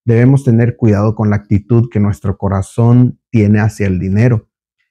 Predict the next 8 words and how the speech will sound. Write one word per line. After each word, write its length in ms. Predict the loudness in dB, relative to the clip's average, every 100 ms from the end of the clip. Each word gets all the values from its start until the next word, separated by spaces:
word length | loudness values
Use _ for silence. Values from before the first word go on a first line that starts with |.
| _
y 180 | 0 2
que 220 | 2 0
fácilmente 600 | -2 -2 2 2 2 0
puede 320 | 0 0 2
distraernos 720 | 2 0 -2 -2 -2 0 -2
de 100 | -2
las 200 | -2 -4
verdaderas 600 | -4 -4 0 0 2 0